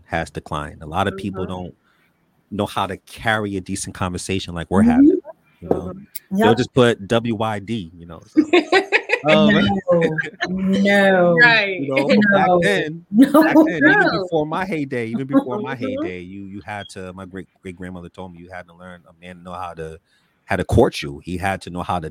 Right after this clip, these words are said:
Speaker 1: talk with you, not down to you, but talk with you. You know, how to, the chivalry back then was even more outstanding. And that's why marriage was, like, very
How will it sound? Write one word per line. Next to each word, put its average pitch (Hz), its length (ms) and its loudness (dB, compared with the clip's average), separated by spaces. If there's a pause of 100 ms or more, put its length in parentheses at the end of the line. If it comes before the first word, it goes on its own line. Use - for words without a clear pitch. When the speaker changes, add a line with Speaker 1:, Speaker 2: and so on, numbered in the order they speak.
Speaker 1:
talk - 340 -10 (220)
with 98 340 -6
you, 73 240 -16
not 95 240 -10
down 104 280 0
to 85 100 -10
you, 82 100 -8
but - 160 -14
talk 95 260 -12
with 101 300 -6
you. 104 260 -20
You - 80 -18
know, 82 120 -10
how 90 180 -6
to, 85 240 -8 (840)
the 92 80 -10
chivalry 101 520 0
back 82 300 -8
then 87 160 -10
was 80 240 -16
even 87 260 -12
more 82 480 -12
outstanding. 80 600 -16 (100)
And 85 140 -12
that's 90 240 -6
why 85 240 -8
marriage 85 440 -16
was, 82 200 -20
like, 85 140 -20 (100)
very 80 320 -20